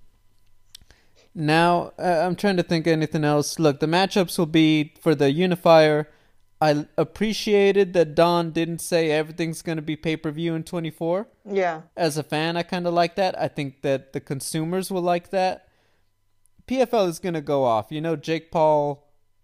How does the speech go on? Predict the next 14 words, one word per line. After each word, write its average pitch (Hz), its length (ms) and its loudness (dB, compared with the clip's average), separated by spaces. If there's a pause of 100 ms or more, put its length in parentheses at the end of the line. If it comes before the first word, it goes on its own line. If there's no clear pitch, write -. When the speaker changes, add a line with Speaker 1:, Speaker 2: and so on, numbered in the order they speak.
Speaker 1:
I 131 100 -4
guess 135 260 -4
Jake 139 240 -8
Paul 147 220 2
is 135 140 -6
gonna 139 180 -8
be 131 160 -6
late 151 360 -4
twenty 202 300 -8
twenty-four 202 600 -6
in 196 260 -12
P 208 180 -6
F 202 200 -4
L. 220 280 0